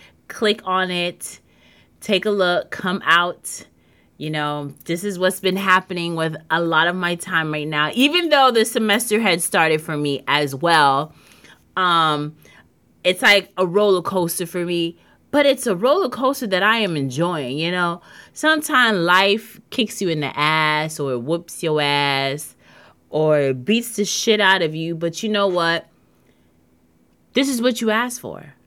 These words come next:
I mean, I don't know if you asked for life to kick you in the ass, but what I'm stating is that we all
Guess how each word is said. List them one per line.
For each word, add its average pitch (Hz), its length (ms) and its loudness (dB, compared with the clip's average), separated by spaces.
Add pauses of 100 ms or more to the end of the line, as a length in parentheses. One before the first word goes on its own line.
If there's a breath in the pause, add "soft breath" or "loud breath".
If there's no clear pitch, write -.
(100)
I 247 80 6
mean, 285 160 6
I 302 80 10
don't 339 180 6
know 294 100 8
if 226 120 4
you 254 320 2
asked 247 480 10
for 196 120 0
life 180 340 4
to - 40 -10
kick - 320 -8
you 160 60 -6
in 147 100 -2
the 127 160 -8
ass, 156 540 2 (140)
but 262 220 4
what 208 160 0
I'm 175 140 -4
stating 240 640 0
is 151 160 -4
that 143 320 2 (360 soft breath)
we 226 140 2
all 277 240 8